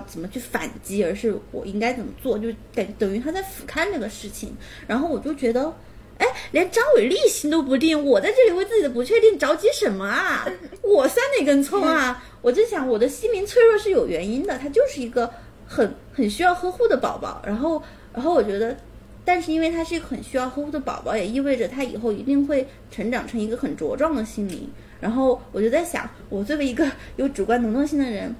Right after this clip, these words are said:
Speaker 1: 我要为这颗我未来的心灵做什么、做什么事情，让它可以长得更茁壮呢？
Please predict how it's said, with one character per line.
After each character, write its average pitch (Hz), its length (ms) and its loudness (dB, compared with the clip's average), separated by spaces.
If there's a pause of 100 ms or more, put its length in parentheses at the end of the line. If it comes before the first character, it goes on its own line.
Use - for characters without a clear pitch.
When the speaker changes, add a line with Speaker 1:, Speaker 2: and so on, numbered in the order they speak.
(140)
Speaker 1:
我 208 100 0
要 240 140 6
为 302 120 2
这 302 200 -4
颗 285 240 0
我 214 160 2
未 247 100 2
来 233 100 0
的 233 120 0
心 269 280 -2
灵 202 160 -4 (240)
做 285 160 0
什 233 80 -2
么、 165 160 -6 (220)
做 339 100 -2
什 277 140 -4
么 208 100 -6
事 403 220 0
情， 240 240 -6 (180)
让 277 140 2
它 294 140 2
可 277 100 -4
以 262 80 -2
长 254 220 -6
得 - 80 -12
更 302 280 -2
茁 202 180 -6
壮 240 220 -4
呢？ 196 100 -6